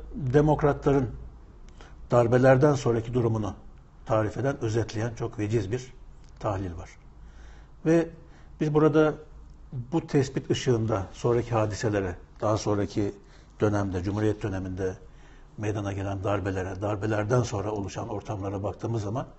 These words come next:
hep burada çizilen tablonun tekrarlandığını görüyoruz. Medya her zaman darbelere ışık,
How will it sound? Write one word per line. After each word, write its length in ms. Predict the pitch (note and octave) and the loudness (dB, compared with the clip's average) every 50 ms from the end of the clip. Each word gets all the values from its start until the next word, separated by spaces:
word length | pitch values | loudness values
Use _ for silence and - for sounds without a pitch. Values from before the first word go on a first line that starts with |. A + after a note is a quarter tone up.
| - - - - - - - - - - - | -20 -20 -20 -20 -20 -20 -20 -20 -20 -12 -8
hep 280 | - - - - - - | -8 -8 -8 -8 -2 0
burada 340 | C#3+ C3+ B2+ C3 C#3 C3 | 2 2 4 2 0 -2
çizilen 400 | - - B2+ B2 A#2+ C3 C3+ B2+ | -2 -2 -2 2 2 2 2 2
tablonun 360 | B2+ B2 A#2 G#2+ A2+ A#2 B2+ A#2+ | 2 -2 -2 0 0 -2 -2 -2
tekrarlandığını 720 | - - A2+ - - A2+ A2+ A2+ A2 G#2 G#2 A2 G2+ G#2 | -4 -6 -6 -4 -2 -2 -2 0 -2 -2 -4 -6 -6 -6
görüyoruz. 480 | G2 F#2 E2 D#2+ D#2+ F2+ - - - - - - - - - - - - - - - - - - - - | -8 -8 -10 -12 -14 -16 -18 -20 -20 -20 -20 -20 -20 -20 -20 -20 -20 -20 -20 -20 -20 -20 -20 -20 -16 -6
Medya 460 | - C3+ D3 C#3+ A2+ A2+ A2+ A#2+ D#3 - - - - - - - - - - - - - - - - - - | 0 2 4 4 4 2 0 0 -2 -4 -8 -18 -20 -20 -20 -20 -20 -20 -20 -20 -20 -20 -20 -20 -20 -16 -2
her 160 | - C#3+ C#3 | 0 2 2
zaman 320 | B2 B2+ A#2+ B2+ B2+ A#2 | 2 2 2 0 0 2
darbelere 460 | A#2 B2+ A#2+ A#2 A#2 A#2 A2+ A2+ B2 A#2+ | 2 2 2 2 2 0 2 2 0 -2
ışık, 200 | - - - | -4 -8 -14